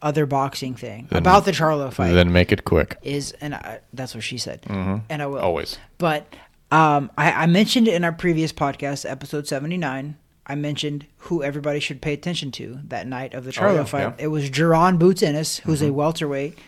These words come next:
Speaker 1: The guy won in the fir-, second round, knocked this guy out from Canada, but the guy really quit, I think. He got a, he got a good shot, and he felt it, and he was like, "I don't want noth-, I don't want nothing to do with this." And Errol Spence commented on it later and was like, "He, he came for a paycheck," which maybe he did. But anyway,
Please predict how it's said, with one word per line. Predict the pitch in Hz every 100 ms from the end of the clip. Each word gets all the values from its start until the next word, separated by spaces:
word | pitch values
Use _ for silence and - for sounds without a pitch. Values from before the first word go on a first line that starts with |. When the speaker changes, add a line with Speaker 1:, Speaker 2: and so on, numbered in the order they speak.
| _
Speaker 1:
The | 156
guy | 175 185
won | 175 180
in | 170
the | 156
fir-, | - -
second | - 208 196 147
round, | 139 143 143
knocked | 139 147
this | 139
guy | 147 143
out | 135 - - - - -
from | - 156
Canada, | - 151 143 139 135
but | 139
the | 143
guy | 147
really | 135 131
quit, | - 131 127 - _ _ -
I | 131
think. | - 107 123 -
He | 131
got | 180 214
a, | 196 160
he | 185
got | 185 220
a | 196
good | 190 185
shot, | - 180 165 190 -
and | 170
he | 147
felt | - 170 165
it, | 170
and |
he | 151
was |
like, | 147
"I | 147
don't | 156
want | 165
noth-, | 156 147 -
I | 165
don't | 165
want | 160
nothing | 156 147
to | 143
do | 170
with | 165
this." | 190 175 - - - - _ -
And | 156 156
Errol | 160 175 165
Spence | 170 160
commented | - 170 165 165
on | 151
it | 131
later | 170 165
and | 165
was | 147
like, | 151
"He, | 160 165
he | 160
came | 170 170 147
for | 147
a |
paycheck," | 147 139 147 151 - _ 156
which | 147
maybe | 143 147 147
he | 165
did. | 151 143 131 _ _ - - -
But | 220
anyway, | 254 226 156 147